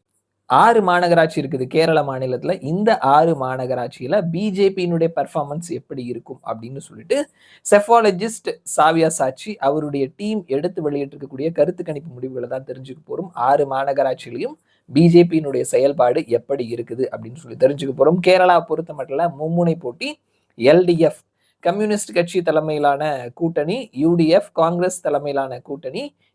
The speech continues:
என் டி ஏ, பி ஜே பி தலைமையிலான கூட்டணி அப்படின்னு சொல்லிட்டு மூன்று முனை போட்டி இருக்குது. தற்பொழுது மாநிலத்தை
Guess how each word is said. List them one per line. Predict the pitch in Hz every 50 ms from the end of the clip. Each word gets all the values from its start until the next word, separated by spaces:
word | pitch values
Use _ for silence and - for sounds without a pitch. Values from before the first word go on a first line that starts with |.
| _
என் | - 110 127 156 175 202
டி | 202 190 175 170
ஏ, | 202 254 226 - - 127
பி | 151 170 180
ஜே | 175 175 175
பி | 175 170 175 170
தலைமையிலான | 170 151 139 139 139 139 135 131 131 127 131 139
கூட்டணி | 135 - 135 127 123 127 123 127 123
அப்படின்னு | - 113 113 120 120 127 -
சொல்லிட்டு | - 117 117 165 156
மூன்று | 135 143 165 175 170 165 151
முனை | 139 139 135 131
போட்டி | 131 - 131 131 - 135 120
இருக்குது. | 113 113 120 151 262 294 - _ _ _ _ _ -
தற்பொழுது | - 208 202 - 220 208 196 196 202 220 208
மாநிலத்தை | 175 160 160 170 175 175 170 160 165 - 190